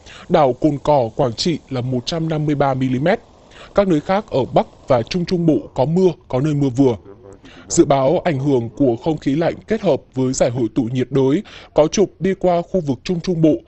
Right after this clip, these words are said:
nên ngày và đêm nay, hai mươi tháng mười, các tỉnh từ Hà Tĩnh đến Quảng Bình có mưa to đến rất to, với lượng mưa là từ năm trăm đến một trăm mi-li-mét, có nơi trên một trăm mi-li-mét. Ở Nghệ An là từ mười đến ba mươi mi-li-mét,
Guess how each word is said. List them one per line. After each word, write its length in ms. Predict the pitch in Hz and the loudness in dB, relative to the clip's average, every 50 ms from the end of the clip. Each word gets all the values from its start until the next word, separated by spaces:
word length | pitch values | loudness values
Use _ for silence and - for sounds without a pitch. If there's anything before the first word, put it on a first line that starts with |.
| _ _ _ _ - | _ _ _ _ -4
nên 180 | 208 208 202 | -2 -2 0
ngày 260 | 190 165 147 139 123 117 _ - | 0 0 0 0 -2 -6 _ -4
và 100 | 120 120 | -4 0
đêm 200 | 139 151 151 151 | 0 0 -2 0
nay, 200 | 156 151 147 135 - _ _ _ - | 0 0 -2 -2 -6 _ _ _ -10
hai 140 | - 175 160 | -6 -4 -2
mươi 160 | 156 147 139 - | 0 0 -2 -2
tháng 180 | 131 120 151 | -4 -4 -2
mười, 200 | 170 175 147 120 - - - - - - - | 2 2 2 2 0 -4 -14 -20 -20 -14 -2
các 160 | - 226 233 | -2 -2 0
tỉnh 220 | - 196 156 127 117 | 2 0 0 0 0
từ 140 | - 139 131 | -2 -2 -2
Hà 160 | 135 135 120 | 0 -2 -2
Tĩnh 340 | - - 127 131 175 226 - - - | 0 0 0 0 0 -4 -6 -6 -4
đến 260 | 156 139 131 143 165 | -2 -2 -2 -2 -2
Quảng 280 | - - 175 123 107 | 2 0 0 2 2
Bình 180 | 135 143 131 117 - - - _ - | 0 0 0 0 -4 -12 -20 _ -2
có 120 | - 120 | -2 -2
mưa 180 | 135 170 180 170 | 0 0 -2 0
to 220 | - 156 156 151 | 2 2 2 2
đến 180 | 143 143 131 135 | 0 -2 -2 -2
rất 200 | 135 214 220 - | -2 -4 0 4
to, 220 | 185 170 160 151 143 _ _ _ _ _ _ - | 4 4 4 4 2 _ _ _ _ _ _ -2
với 200 | 170 170 151 156 | 0 2 2 2
lượng 240 | 185 202 - - 175 | 0 -2 -4 -4 -2
mưa 180 | 190 196 190 185 | -2 -2 0 0
là 120 | 147 120 120 | -2 -4 -4
từ 120 | - 127 117 | -4 -4 -4
năm 260 | 123 147 165 170 160 | -4 -6 -6 -8 -6
trăm 240 | - 190 175 170 156 - - _ _ _ _ - | -4 -2 -2 -2 -2 -6 -10 _ _ _ _ -6
đến 180 | 135 131 147 | -4 -2 -2
một 80 | 170 165 - | -2 -2 -2
trăm 180 | - 143 139 | -2 -2 -2
mi-li-mét, 360 | 135 135 127 127 143 175 226 - - - - - | 0 0 0 0 2 0 0 -2 -4 -20 -12 -2
có 80 | - 147 | -2 0
nơi 180 | 151 160 156 147 | 2 2 0 0
trên 220 | - 170 151 147 | 0 -2 -4 -2
một 80 | 123 110 | -4 -4
trăm 180 | - 147 131 131 | -2 -4 -4 -2
mi-li-mét. 360 | 131 131 123 123 147 185 233 - _ _ _ _ - - - - - | 0 -2 -2 0 0 -2 -2 -2 _ _ _ _ -20 -20 -20 -14 -4
Ở 140 | - 175 160 | 0 0 2
Nghệ 120 | 147 156 | 2 0
An 320 | - - 180 196 196 190 170 | 0 0 0 0 0 0 0
là 80 | 139 120 - | 0 0 0
từ 100 | 139 127 | -2 0
mười 280 | 131 135 135 127 117 - - - | 2 2 2 2 0 -2 -6 -4
đến 240 | 147 135 127 143 135 165 | -2 -2 -2 -2 -2 -2
ba 140 | 190 190 | -2 -2
mươi 180 | 185 175 190 180 | 0 0 0 0
mi-li-mét, 440 | 160 165 160 156 147 160 - - | 0 0 -2 -2 0 0 -2 -2